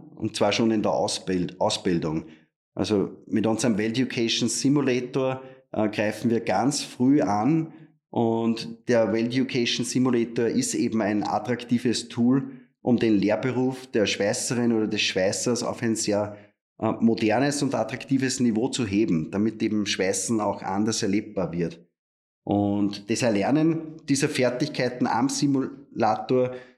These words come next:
äh, ist dann weder heiß noch schmutzig, äh, und vor allem Dingen auch nicht gesundheitsschädlich. Also man hat einen spielerischen Zugang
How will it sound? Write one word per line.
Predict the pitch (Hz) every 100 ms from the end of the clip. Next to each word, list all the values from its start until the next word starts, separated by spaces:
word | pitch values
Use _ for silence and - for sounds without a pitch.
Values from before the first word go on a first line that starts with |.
| _ -
äh, | 107 107
ist | 113 -
dann | 110
weder | 104 113 113
heiß | 101 110 120 -
noch | 117 107
schmutzig, | - 131 151 - 170 170 - - _ _ _
äh, | 120
und | 120 117 - 123
vor | 120 101
allem | 110 117
Dingen | 120 120 117
auch | 104 -
nicht | 110
gesundheitsschädlich. | - 104 113 123 120 90 - 90 85 78 82
Also | 92 101
man | 98
hat | 92 -
einen | 123
spielerischen | 107 - 127 127 127 - 117
Zugang | - 135 135 123 127